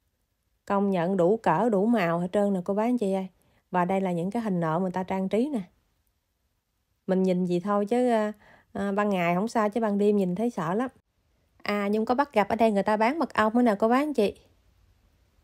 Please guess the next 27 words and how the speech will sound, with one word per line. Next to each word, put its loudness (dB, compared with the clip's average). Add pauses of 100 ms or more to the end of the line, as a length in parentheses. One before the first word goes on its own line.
(880)
À, -4
đây 0
là 0
mật -4
ong, -2
người -2
ta -4
nói 0
để 0
là 0
mật -2
ong -2
nguyên 2
chất 0
của 0
địa 0
phương 4
nè. -2 (380)
Mà -2
không -2
biết -2
là 0
mật -4
ong -4
như -2
thế -2
nào. -2